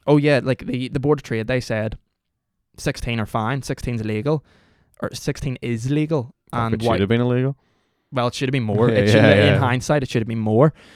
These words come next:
Speaker 1: But, um, it, that's the, that was the legal requirement, and White Star were just like, "Oh, we'll put four collapsible lifeboats," which means they're just, like, smaller,
Speaker 2: Yeah.
Speaker 1: and they sit, like, in,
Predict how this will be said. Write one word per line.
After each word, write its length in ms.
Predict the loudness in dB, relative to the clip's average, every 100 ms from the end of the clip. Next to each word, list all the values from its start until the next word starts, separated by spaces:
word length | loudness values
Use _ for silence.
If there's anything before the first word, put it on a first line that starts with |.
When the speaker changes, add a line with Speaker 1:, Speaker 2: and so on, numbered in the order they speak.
| -20 -2
Speaker 1:
But, 240 | 2 2 2
um, 220 | -2 -2
it, 140 | -4
that's 260 | -2 -2 -2
the, 100 | -6
that 180 | -2 -2
was 100 | -2 -4
the 60 |
legal 320 | -4 -4 -4
requirement, 460 | -6 -4 -4 -4 -4
and 140 | -6 -2
White 180 | -2 -2
Star 240 | -4 -4
were 80 | -4
just 180 | -6 -4
like, 180 | -6 0
"Oh, 120 | 2
we'll 100 | 2
put 200 | 0 -2
four 320 | -4 -2 -2
collapsible 640 | -2 -6 -4 -6 -6 -4 0
lifeboats," 460 | 0 0 0 -2
which 140 | -4 -6
means 220 | -6 -4
they're 100 | -4
just, 200 | -4 -6
like, 240 | -8 -10 -18
smaller, 640 | -12 -6 -4 -2 -2 -4 _
Speaker 2:
Yeah. 240 | -2 -2 -2
Speaker 1:
and 160 | -6 -6
they 40 |
sit, 320 | -6 -4 -6 _ _
like, 240 | -14 -14 -12
in, 420 | -12 -10 -8 -8